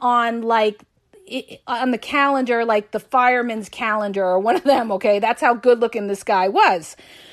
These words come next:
So this guy hits her up and she was talking to him and everything like that. And he's like, "Oh, you know, can I have your number?" and everything like that, you know?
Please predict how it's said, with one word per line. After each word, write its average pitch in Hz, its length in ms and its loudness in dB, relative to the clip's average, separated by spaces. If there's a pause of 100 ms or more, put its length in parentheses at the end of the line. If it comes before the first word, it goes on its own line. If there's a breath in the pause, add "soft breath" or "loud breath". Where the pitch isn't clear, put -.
(160 loud breath)
So 311 200 2
this 427 200 2
guy 302 260 4
hits 285 260 -2
her 269 140 2
up 247 240 4
and 208 120 -2
she 285 140 -6
was 262 160 -4
talking 240 380 0
to 254 80 -8
him 233 240 -4
and 214 80 -2
everything 233 380 -2
like 214 240 -4
that. 175 340 0
And 196 100 -12
he's 226 220 -8
like, 214 140 -4
"Oh, 320 300 4
you 214 140 -8
know, 208 140 0
can 247 140 -8
I 220 60 -4
have 220 200 -4
your 202 140 -6
number?" 262 640 2
and 185 100 0
everything 233 420 -4
like 190 240 -4
that, 233 420 2 (720 soft breath)
you 254 140 -2
know? 247 240 2